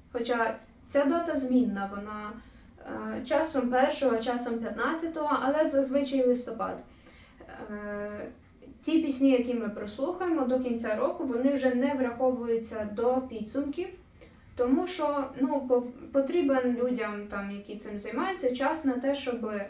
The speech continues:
цю інформацію обробити, ці підсумки теж створити і так далі, і так далі. І я завжди вважала, що якщо вже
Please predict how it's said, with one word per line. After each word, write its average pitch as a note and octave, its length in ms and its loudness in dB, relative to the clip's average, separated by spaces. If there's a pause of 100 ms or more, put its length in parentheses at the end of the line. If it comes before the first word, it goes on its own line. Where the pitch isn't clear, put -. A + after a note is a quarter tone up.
(440)
цю C4+ 140 0
інформацію A3+ 680 0
обробити, C4+ 840 2
ці A#3+ 140 -4
підсумки G#3 580 -8
теж G#3 240 -8
створити D4 640 0
і B3 120 0
так G#3 180 -6
далі, G3 300 -4
і G3+ 40 -10
так A#3+ 180 -6
далі. F#4 300 -2 (1700)
І C#4+ 80 -2 (240)
я C4+ 260 4
завжди C4+ 400 2
вважала, G#3 560 -2
що D4 140 -4
якщо C4 420 0
вже B3 440 -2